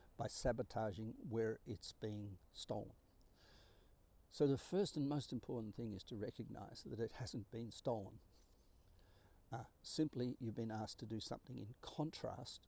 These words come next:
to what you, what you want to do. And that means it's not stolen. It means you've been invited to change the way you think, and you can. The second part about this is to see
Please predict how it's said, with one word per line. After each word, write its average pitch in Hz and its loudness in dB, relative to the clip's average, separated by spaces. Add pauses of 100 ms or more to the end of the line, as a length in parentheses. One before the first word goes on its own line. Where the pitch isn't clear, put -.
to 110 0 (460)
what 107 0
you, 101 -4 (300)
what 110 0
you 113 -2
want 110 -4
to - -6
do. 92 -12 (720)
And 101 -2 (260)
that 131 -2
means 131 0
it's - -8
not - -6
stolen. 220 -2 (240)
It - -6
means 113 -2 (100)
you've 113 -2
been 113 0
invited 110 2 (180)
to - -8 (100)
change 120 -2 (640)
the 120 -2
way 110 4
you 98 -2
think, - -12 (800)
and 107 0
you 92 -4
can. - -2 (960)
The - 0
second 147 2 (140)
part 110 2
about - -6
this - -8 (120)
is 104 -2
to - -6
see 117 0